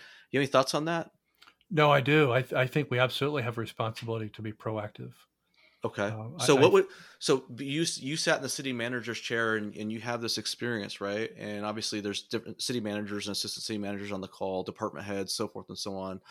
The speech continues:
Speaker 1: all different sizes and levels of, of, uh, of organization and government.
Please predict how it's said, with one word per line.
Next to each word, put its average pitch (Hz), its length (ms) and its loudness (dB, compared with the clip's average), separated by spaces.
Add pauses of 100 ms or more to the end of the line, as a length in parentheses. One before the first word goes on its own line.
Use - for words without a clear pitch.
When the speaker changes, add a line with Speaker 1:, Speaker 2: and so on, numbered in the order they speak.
(140)
Speaker 1:
all 110 160 4
different 107 260 -8
sizes 101 440 0
and 95 120 -4
levels 98 380 -4
of, 87 100 -6 (160)
of, 95 180 -8
uh, 87 300 -4 (100)
of - 460 -10
organization 98 640 -4
and 90 140 -8
government. 92 380 -6